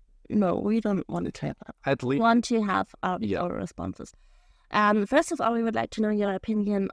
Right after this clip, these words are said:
Speaker 1: on religious representation in Babylon Five, maybe so far, maybe in general.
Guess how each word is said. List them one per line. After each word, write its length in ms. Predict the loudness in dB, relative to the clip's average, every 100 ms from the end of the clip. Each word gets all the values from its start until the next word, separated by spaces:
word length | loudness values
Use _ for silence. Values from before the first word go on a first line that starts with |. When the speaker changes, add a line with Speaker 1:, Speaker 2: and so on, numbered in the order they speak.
| -2
Speaker 1:
on 360 | 2 4 2
religious 560 | 0 0 -2 -2 -6 -4
representation 720 | -6 -2 -2 -2 -2 -2 -4
in 120 | -4
Babylon 380 | -4 -4 -4 -6
Five, 500 | -2 0 2 2 2
maybe 220 | 2 2
so 160 | 0 -4
far, 400 | -10 -6 0 2
maybe 260 | 4 2 0
in 120 | 0
general. 540 | 0 0 0 -2 -4